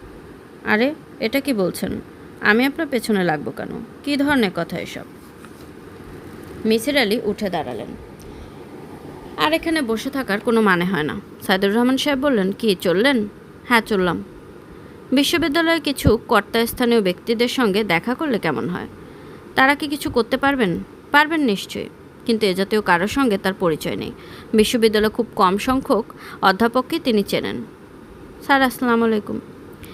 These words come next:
মিসির আলি তাকিয়ে দেখলেন দুটি ছাত্র দাঁড়িয়ে আছে। তিনি বললেন, "তোমরা কিছু বলবে?" "জি না, স্যার।" "আচ্ছা, ঠিক আছে।" তিনি হাঁটছেন ক্লান্ত ভঙ্গিতে।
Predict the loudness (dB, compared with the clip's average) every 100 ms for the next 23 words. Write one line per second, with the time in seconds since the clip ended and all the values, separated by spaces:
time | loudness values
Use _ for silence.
0 | -2 2 4 6 4 4 2 2 -2 0
1 | 0 0 2 0 -2 0 -2 0 0 0
2 | 0 0 -4 -10 -14 -8 0 2 4 2
3 | 4 2 0 -8 -18 -18 -4 0 2 0
4 | 0 2 2 2 -2 -4 -18 -20 -16 -8
5 | -2 0 0 0 -4 -6 -14 -20 -20 -10
6 | -4 -2 -2 0 -2 -4 -6 -10 -16 -18
7 | -18 -18 -12 -2 2 6 6 4 0 0
8 | 0 2 2 2 0 -2 -2 -2 -8